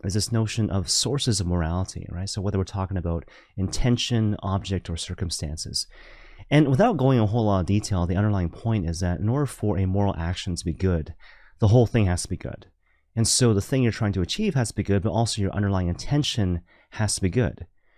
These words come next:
And what this means, practically speaking, is that the thing that you're doing might be good in and of itself. So it's not intrinsically evil, but at the same time, if it's done for the wrong reason, or less than a perfect reason,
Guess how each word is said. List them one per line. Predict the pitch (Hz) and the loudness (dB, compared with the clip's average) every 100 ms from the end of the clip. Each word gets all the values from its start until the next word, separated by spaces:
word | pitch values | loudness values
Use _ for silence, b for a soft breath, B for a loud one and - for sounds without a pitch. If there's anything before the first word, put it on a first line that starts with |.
| _ _ - | _ _ 0
And | |
what | 120 95 | 0 0
this | 87 | 2
means, | 110 123 | 2 2
practically | - 98 92 | 0 0 0
speaking, | 87 - 131 - 98 | -2 0 0 0 -2
is | 82 | -2
that | |
the | 92 | -6
thing | - 123 | -2 0
that | 107 | 0
you're | 92 | -2
doing | 78 123 143 90 85 95 | 0 2 2 2 2 0
might | 95 | 0
be | 95 | 0
good | 80 101 101 | 0 4 4
in | - 98 | 4 0
and | 98 | 0
of | 87 | 0
itself. | 80 - 160 110 - - - b b b | -2 -2 -2 -4 -8 -14 -20 b b b
So | 107 | 0
it's | |
not | 117 80 | 2 0
intrinsically | - 110 92 92 - | 0 0 0 -2 -2
evil, | 113 113 95 | 0 0 0
but | 85 | 0
at | 92 | -2
the | 95 | -4
same | - 131 101 | -4 -2 -2
time, | - 160 113 90 85 B B | -4 -4 -2 -2 -4 B B
if | 123 | 0
it's | 120 - | 0 2
done | 135 131 | 2 2
for | 113 | 2
the | 104 | 2
wrong | 107 104 92 | 2 0 0
reason, | 95 101 98 - | 0 0 -2 -8
or | - 104 | 0 2
less | 107 113 | 4 2
than | 113 | -2
a | 98 | -6
perfect | - - 127 107 - | -6 -4 -2 -2 -2
reason, | 85 - 82 | -2 -4 -8